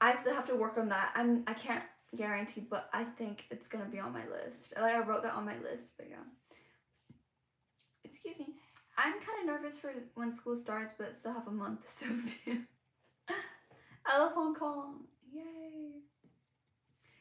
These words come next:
Yeah, that's true. Food makes me feel good because I like eating. I love eating too. I love watermelons. I love fried rice. My name is, mine is ramen soup. Bye, S-,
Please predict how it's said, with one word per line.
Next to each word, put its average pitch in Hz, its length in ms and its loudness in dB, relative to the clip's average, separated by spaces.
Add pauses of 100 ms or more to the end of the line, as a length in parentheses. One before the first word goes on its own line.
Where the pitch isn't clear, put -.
(140)
Yeah, 277 160 0
that's 277 200 2
true. 247 360 0
Food 262 300 -2
makes 226 220 -4
me 220 460 -2 (260)
feel 208 360 0
good - 440 -2 (260)
because - 200 -8
I 208 100 4
like 190 180 2
eating. - 380 -6
I 262 160 6
love 202 240 6
eating 196 280 -2
too. - 340 -2 (100)
I 285 140 0
love 320 160 -2
watermelons. 277 640 -6 (600)
I 226 60 6
love 277 240 4
fried 226 260 4
rice. - 680 -4 (800)
My 226 180 0
name 233 260 2
is, 240 260 -2 (140)
mine 226 400 2
is 226 160 0
ramen 208 340 -2
soup. - 400 -8 (2000)
Bye, 277 160 0
S-, - 360 -6